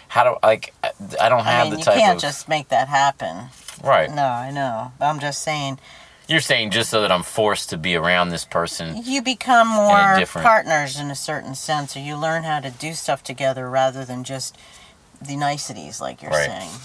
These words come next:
Speaker 2: And it's a little bit different sort of thing. Although the niceties could turn into that if it became, you know. But, yeah, you, you tend to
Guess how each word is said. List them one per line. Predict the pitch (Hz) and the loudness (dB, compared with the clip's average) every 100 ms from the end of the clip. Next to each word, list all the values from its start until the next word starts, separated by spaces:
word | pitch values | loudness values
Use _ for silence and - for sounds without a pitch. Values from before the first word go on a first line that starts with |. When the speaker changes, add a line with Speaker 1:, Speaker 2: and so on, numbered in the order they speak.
| - | -14
Speaker 2:
And | 131 127 120 123 - | -12 -10 -10 -12 -16
it's | 139 135 - | -14 -12 -10
a | 143 | -10
little | 139 | -10
bit | 127 117 | -12 -14
different | 135 - 127 - | -16 -14 -14 -14
sort | 117 110 | -14 -16
of | 107 | -16
thing. | 131 127 113 120 - - - | -14 -14 -14 -18 -20 -20 0
Although | - 220 190 | 4 6 4
the | 170 | 4
niceties | 185 185 - 147 139 - | 2 2 -2 -10 -12 -10
could | - 170 151 | -6 -6 -4
turn | 143 107 110 - | -8 -8 -10 -8
into | - 339 - | -8 -6 -10
that | - - 50 - | -8 -6 -4 -6
if | 131 - | -10 -14
it | - - - | -20 -20 -20
became, | 110 - 139 113 113 123 - 165 | -20 -18 -14 -10 -10 -12 -16 -16
you | |
know. | 156 110 120 - - - - - - - - - - | -12 -12 -14 -18 -20 -20 -20 -20 -20 -20 -20 -20 -20
But, | 127 123 - - - - - - - - - - - - - - - - _ | -18 -16 -18 -20 -20 -20 -20 -20 -20 -20 -20 -20 -20 -20 -20 -20 -20 -20 _
yeah, | 151 139 | 2 2
you, | 143 220 | 2 -6
you | 190 214 | -6 -2
tend | - 349 | 2 2
to | 302 | 0